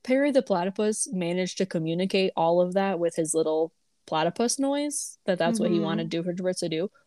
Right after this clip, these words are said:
Speaker 1: or this is what I
Speaker 2: <laughs>
Speaker 1: think happened, because this is what
Speaker 2: Yeah.
Speaker 1: always happens when they have conversations. Doofenshmirtz just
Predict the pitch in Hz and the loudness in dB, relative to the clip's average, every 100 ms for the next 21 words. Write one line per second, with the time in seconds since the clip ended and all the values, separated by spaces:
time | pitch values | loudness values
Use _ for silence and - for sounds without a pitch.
0 | _ _ 294 302 180 160 185 - 202 202 | _ _ 6 8 6 4 -2 0 2 2
1 | 180 165 160 151 - 180 - 143 143 143 | 2 4 2 2 -2 -4 -2 -4 -2 -6
2 | 147 - - _ - 226 226 208 202 147 | -6 -16 -20 _ 4 6 6 6 6 8
3 | 185 214 233 254 233 208 196 180 190 175 | 6 4 2 2 2 0 0 -2 -4 -4
4 | 185 262 233 - - _ 262 277 370 - | -2 0 -2 -6 -14 _ 0 2 -2 2
5 | 269 - 214 - | 0 4 2 2